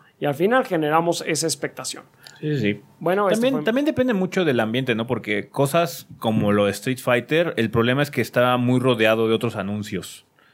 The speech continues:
Speaker 2: O sea, no nada más Street Fighter anunció ese fin de semana cosas. Ah, entonces, bueno, es que si fuera el único anuncio, ok, quizás hubiera generado un poquito más expectativa a pesar de la filtración en algún evento es-,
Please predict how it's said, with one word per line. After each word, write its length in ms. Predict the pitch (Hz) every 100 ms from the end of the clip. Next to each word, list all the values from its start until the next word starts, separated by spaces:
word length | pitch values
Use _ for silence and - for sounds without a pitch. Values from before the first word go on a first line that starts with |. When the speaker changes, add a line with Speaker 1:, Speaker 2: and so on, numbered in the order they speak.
| _ _ _
Speaker 2:
O 100 | 104
sea, 140 | 117
no 120 | 127
nada 120 | 131 139
más 160 | 139
Street 300 | 123 - 123 -
Fighter 280 | 123 127
anunció 360 | 117 104 101 117
ese 160 | 107 113
fin 180 | 113
de 120 | 113 110
semana 380 | 104 104 104 98
cosas. 520 | 110 104 - - - _ _ _ _ _
Ah, 200 | 110 127
entonces, 420 | 127 127 123 123
bueno, 440 | 117 139 147 123 113
es 200 | 120 -
que 580 | 127 120 110 104 101 - -
si 160 | - 120
fuera 160 | 180
el 60 | 202
único 200 | 208 156
anuncio, 380 | 156 175 196 196
ok, 140 | - 160
quizás 240 | 139 160
hubiera 160 | 175 175
generado 220 | 160 151
un 40 | 151
poquito 220 | 147 143
más 100 | 143
expectativa 460 | 147 131 107 117 123
a 40 |
pesar 220 | 113 120
de 60 | 120
la 80 | 110
filtración 520 | 104 92 95 110 139
en 120 | 131
algún 200 | 101 110
evento 260 | 113 110 107
es-, 120 | -